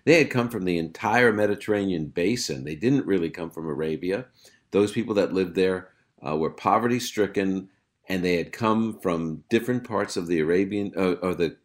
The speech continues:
the Mediterranean basin. But because the language spoken there, because of the Arab conquest, was Arabic, they became known as Arabs. They were not called Palestinians until about nineteen sixty-seven,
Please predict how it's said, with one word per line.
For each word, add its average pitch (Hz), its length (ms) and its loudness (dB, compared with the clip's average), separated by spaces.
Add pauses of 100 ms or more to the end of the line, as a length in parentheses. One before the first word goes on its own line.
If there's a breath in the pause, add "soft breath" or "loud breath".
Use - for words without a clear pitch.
(140)
the 73 640 -6 (480)
Mediterranean 95 600 -2
basin. 90 560 -2 (520 loud breath)
But 110 160 2
because 123 400 2
the 117 100 4
language 104 480 2
spoken 117 480 2
there, 80 180 2
because 82 300 -6
of 85 80 -4
the 78 140 0
Arab 80 260 -4
conquest, 98 500 -6
was 76 140 -6
Arabic, 98 460 -2 (240 soft breath)
they 85 100 2
became 80 380 -4
known 73 420 -4
as 71 480 -10
Arabs. 71 540 -8 (260 soft breath)
They 85 80 0
were 82 140 2
not 95 180 0
called 90 300 -4
Palestinians 82 1080 -2 (800)
until 90 880 2 (160)
about 76 300 -6
nineteen 90 340 -6
sixty-seven, 78 920 -8